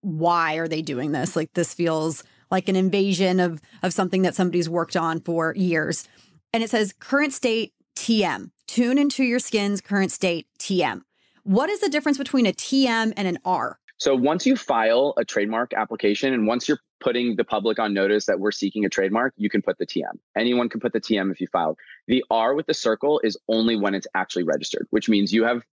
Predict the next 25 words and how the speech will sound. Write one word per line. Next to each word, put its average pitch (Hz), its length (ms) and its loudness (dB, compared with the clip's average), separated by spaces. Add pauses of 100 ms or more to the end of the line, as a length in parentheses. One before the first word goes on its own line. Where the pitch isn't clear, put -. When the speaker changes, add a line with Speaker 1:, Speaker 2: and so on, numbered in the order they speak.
(240)
Speaker 2:
survived 101 560 0
all 104 220 0
off-, 101 280 -2
all 110 220 0
in 113 80 -2
any, 104 500 -2
you 101 100 4
know, 90 140 0
office 101 320 0
actions, 92 600 -4 (280)
any 107 160 0
rejections, 95 720 -2
any 98 140 2
letters 95 240 0
of 87 80 -6
protest. 92 520 0 (280)
Generally 131 320 2
what 135 100 2
happens 113 400 -2
is 101 180 -2
even 123 340 2
when 107 240 2
the 101 220 2
trademark 101 560 -2
office 107 640 -2